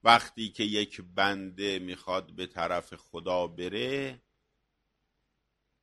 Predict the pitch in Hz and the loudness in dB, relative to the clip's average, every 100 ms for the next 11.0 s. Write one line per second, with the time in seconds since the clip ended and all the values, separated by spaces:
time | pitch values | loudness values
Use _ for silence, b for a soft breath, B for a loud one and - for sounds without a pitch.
0 | _ - 139 151 107 95 95 95 101 90 | _ -6 -2 0 2 2 2 -2 -4 -4
1 | - 90 87 - 87 - 90 90 85 90 | -4 -8 -8 -10 -12 -6 -4 -4 -8 -16
2 | - - 90 101 127 131 127 - _ _ | -16 -16 -8 -4 -2 -2 -4 -10 _ _
3 | _ _ _ _ _ _ _ _ _ _ | _ _ _ _ _ _ _ _ _ _
4 | - 92 95 98 113 135 135 _ - 92 | -4 2 2 2 4 4 2 _ 0 2
5 | 95 - 92 - 110 127 - 127 - 101 | 2 0 -4 -2 0 0 -2 -8 -6 -6
6 | 107 139 147 98 87 80 - 82 - - | -4 -4 -4 -4 -4 -4 -8 -16 -18 -20
7 | _ _ _ _ _ _ _ _ _ _ | _ _ _ _ _ _ _ _ _ _
8 | _ _ _ _ _ _ _ _ _ _ | _ _ _ _ _ _ _ _ _ _
9 | _ - 131 135 123 101 110 117 98 90 | _ -10 -4 0 0 0 -4 -4 -4 -4
10 | 85 101 110 92 92 95 73 67 - | -4 -4 -6 -6 -6 -8 -10 -16 -20